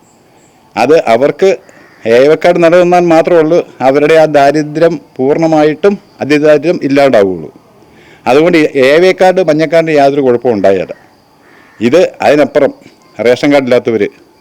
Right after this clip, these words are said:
ആധാർ കാർഡ് ഇല്ലാത്തവർ, കയറി കിടക്കാൻ കൂരയില്ലാത്തവർ, ആരും നോക്കാനില്ലാത്തവർ, ആ, വീടുണ്ടെങ്കിൽ പോലും അവിടെ ആരും നോക്കാനില്ലാത്തവർ, അങ്ങനെ നിരവധിയായ ആൾക്കാരുണ്ടായിരുന്നു.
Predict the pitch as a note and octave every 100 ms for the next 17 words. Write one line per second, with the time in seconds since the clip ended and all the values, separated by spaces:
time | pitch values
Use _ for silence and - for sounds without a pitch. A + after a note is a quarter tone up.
0 | _ G#2+ B2+ C#3 - C3+ A2+ A2+ A2+ G#2+
1 | G2 _ _ _ _ - B2 D3 C#3+ C3+
2 | C#3 - B2+ C#3 C3 A2+ G2+ F#2 F#2 -
3 | _ - G2+ C3 D3 B2+ B2 C#3+ B2 G#2+
4 | G2 F#2 - _ _ _ _ _ _ -
5 | A#2 A2 B2+ D#3 D#3 D3 D3 C#3+ C#3+ C3+
6 | A#2 A#2 C3+ C3 A#2+ A2 C#3 A2+ G2+ F#2
7 | E2+ - _ - G2 B2+ C#3+ C#3 B2+ A2
8 | B2+ C#3 C#3+ C#3+ A#2+ G#2+ A#2+ G2+ F#2 E2+
9 | D#2+